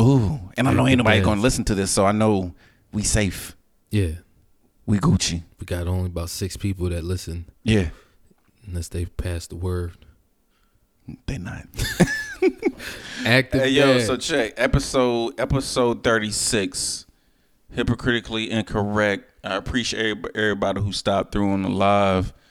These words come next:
Speaker 1: Um, we had to cut it short. Charlie di-, phone died. Um, you know,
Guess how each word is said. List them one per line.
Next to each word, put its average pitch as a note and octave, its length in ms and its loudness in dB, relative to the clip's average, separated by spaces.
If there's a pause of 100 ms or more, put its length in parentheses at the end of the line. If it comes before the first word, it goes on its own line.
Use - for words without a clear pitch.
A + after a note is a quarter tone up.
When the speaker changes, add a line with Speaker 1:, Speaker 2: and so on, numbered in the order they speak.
(400)
Speaker 1:
Um, E2+ 120 -10
we F2 100 -6
had F2+ 100 -4
to F2+ 60 -8
cut F#2+ 180 -4
it F2 120 -6
short. F#2 420 0
Charlie F2+ 300 -2
di-, E2+ 220 -6
phone G2 340 -4
died. F#2 400 -4
Um, F#2+ 420 -10 (1300)
you G2+ 120 -6
know, E2 120 -8